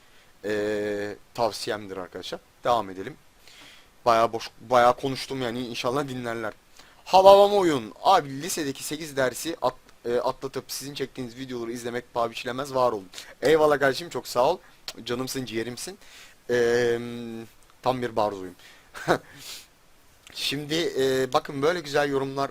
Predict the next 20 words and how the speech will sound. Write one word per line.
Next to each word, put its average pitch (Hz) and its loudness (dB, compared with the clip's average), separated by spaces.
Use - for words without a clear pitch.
e, 120 2
atıyor 127 -4
Hababam 123 -2
oyun 120 -4
arkadaşımız. 113 -8
Çok 147 -8
güzel 135 0
yorum 131 2
atmış. - -8
Yani 139 0
böyle 170 0
bir 160 -4
yorum 160 2
atmak 131 -4
var. 147 0
E, 120 0
bir 156 -14
de 175 0
daha 160 4
deminki 147 -6